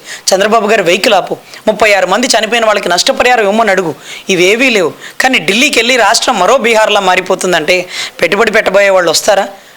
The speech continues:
రాష్ట్రం ఎందుకు ఇలా సర్వనాశనం చేస్తున్నావు? మీరు ముఖ్యమంత్రిగా ఉన్నప్పుడు అదే చేశారు, మీరు లేనప్పుడు అదే చేశారు. రాష్ట్రం గడ్డు కాలంలో ఉండి దీని పరిపాలనే కష్టమయ్యి,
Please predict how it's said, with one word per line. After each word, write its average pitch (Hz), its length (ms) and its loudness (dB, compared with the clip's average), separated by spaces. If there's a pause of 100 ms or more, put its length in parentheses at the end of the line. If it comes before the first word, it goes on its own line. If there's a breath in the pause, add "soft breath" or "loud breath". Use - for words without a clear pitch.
రాష్ట్రం 220 300 0
ఎందుకు 233 260 0
ఇలా 247 140 2
సర్వనాశనం 220 580 0
చేస్తున్నావు? - 600 -4
మీరు 226 120 0
ముఖ్యమంత్రిగా 254 500 0
ఉన్నప్పుడు 226 340 0
అదే 247 140 0
చేశారు, 208 360 -2 (240 loud breath)
మీరు 247 180 2
లేనప్పుడు 240 420 0
అదే 240 160 2
చేశారు. 220 360 -2 (300 loud breath)
రాష్ట్రం 208 440 0
గడ్డు 196 160 0
కాలంలో 233 340 2
ఉండి 247 160 0
దీని 202 200 -2
పరిపాలనే 247 540 0
కష్టమయ్యి, 214 640 -2